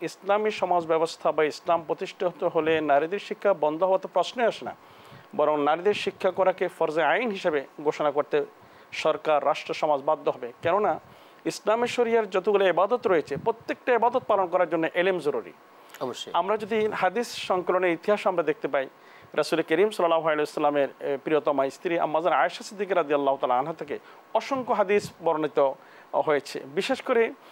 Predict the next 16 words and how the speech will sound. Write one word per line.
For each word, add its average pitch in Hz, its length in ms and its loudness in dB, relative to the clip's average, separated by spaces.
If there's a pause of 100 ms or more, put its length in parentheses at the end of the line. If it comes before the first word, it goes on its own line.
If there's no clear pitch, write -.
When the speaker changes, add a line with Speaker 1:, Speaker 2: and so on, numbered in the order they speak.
(300)
Speaker 1:
আহ, 147 240 2
ওনার 170 280 2
জ্ঞান 170 240 0
গর্ব 175 200 2
একটি 180 300 0
কথা 202 240 0
সমগ্র 214 400 0
পৃথিবীর 202 420 -2
মানুষের 180 360 0
কাছে, 170 260 -4
মুসলমানদের 185 580 -2
কাছে, 165 240 -4
ইসলামিক 151 440 -2
স্কলারদের 202 560 -4
কাছে 147 240 -8 (320)
প্রণিধানযোগ্য। 175 680 0